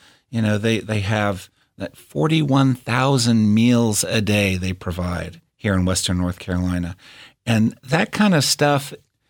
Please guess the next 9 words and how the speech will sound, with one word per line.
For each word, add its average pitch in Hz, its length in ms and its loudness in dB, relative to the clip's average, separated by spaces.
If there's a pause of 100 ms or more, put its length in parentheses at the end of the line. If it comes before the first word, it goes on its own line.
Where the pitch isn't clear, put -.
(260)
kind 156 180 0
of 135 100 2
flies 135 640 2
under 123 280 0
the 110 140 0
radar 107 420 2
of 101 80 -2
most 104 300 -2
people, 90 440 -6